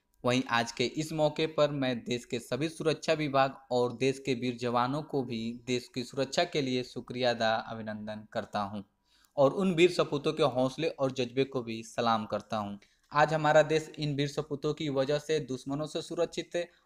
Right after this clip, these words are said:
और इन्हीं की वजह से हम आज यहाँ चैन की सांस ले पा रहे हैं। इसके साथ ही हम आपको बता दें कि औद्योगिक, स्वास्थ्य, सड़क और पर्यावरण आंदोलन समेत सुरक्षा के प्रति लोगों को जागरूक करने के उद्देश्य से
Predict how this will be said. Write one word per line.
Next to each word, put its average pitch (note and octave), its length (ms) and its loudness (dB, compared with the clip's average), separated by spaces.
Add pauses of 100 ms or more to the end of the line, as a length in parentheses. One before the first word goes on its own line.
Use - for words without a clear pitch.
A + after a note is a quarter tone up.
(140)
और E3 260 8
इन्हीं F#3+ 240 4
की G#3 120 4
वजह E3+ 240 6
से D#3 180 0
हम D3 280 -2
आज C3+ 240 4
यहाँ C3 320 -2
चैन C3 300 0
की C3 80 -4
सांस A2+ 440 -4
ले C3+ 200 2
पा G#2 220 4
रहे G#2 140 2
हैं। G#2 60 -2
इसके F3+ 280 2
साथ F3+ 380 4
ही F#3 180 2
हम E3 200 -2
आपको D3 300 0
बता D3+ 300 6
दें D#3 140 4
कि D#3 160 -4
औद्योगिक, D3 760 2
स्वास्थ्य, - 680 2
सड़क D3+ 500 6
और C#3 160 6 (120)
पर्यावरण D3+ 380 6 (160)
आंदोलन C3+ 480 2
समेत B2 360 -4
सुरक्षा C#3 420 -2
के D3 160 0
प्रति C3 340 0
लोगों C3+ 320 2
को C#3 140 -2
जागरूक B2 580 2
करने C#3 300 0
के F#3+ 180 4
उद्देश्य F3 400 2
से C#3 220 -2